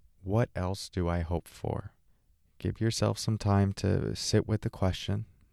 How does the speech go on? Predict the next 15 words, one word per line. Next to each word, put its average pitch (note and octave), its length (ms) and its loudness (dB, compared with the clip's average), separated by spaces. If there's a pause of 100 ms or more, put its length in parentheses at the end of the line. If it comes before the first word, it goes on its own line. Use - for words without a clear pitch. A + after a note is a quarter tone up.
(140)
There F2+ 200 0
may F2+ 240 4
need F#2 240 2
to F2+ 100 -2
be F2+ 160 2
some F#2 240 -4
processing F2+ 920 0
and E2+ 180 -2
some F2 220 -4
grieving F2 560 0
and E2+ 160 -4
some E2+ 320 -4
letting F2 360 0
go E2+ 380 0 (560)
of E2 480 0